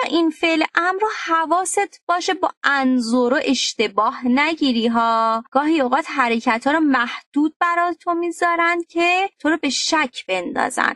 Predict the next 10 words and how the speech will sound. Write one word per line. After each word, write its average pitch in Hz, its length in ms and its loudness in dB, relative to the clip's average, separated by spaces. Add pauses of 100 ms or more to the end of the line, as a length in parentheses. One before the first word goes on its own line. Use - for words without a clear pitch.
ولی 269 340 -2
باید 370 320 0
دقت 247 460 -2
کنی. 196 360 -2 (160)
انظر 392 580 0
رو 427 260 0 (180)
یعنی 247 420 2
نگاه 311 840 0
می‌کنم، 302 840 0
فعلم 311 440 2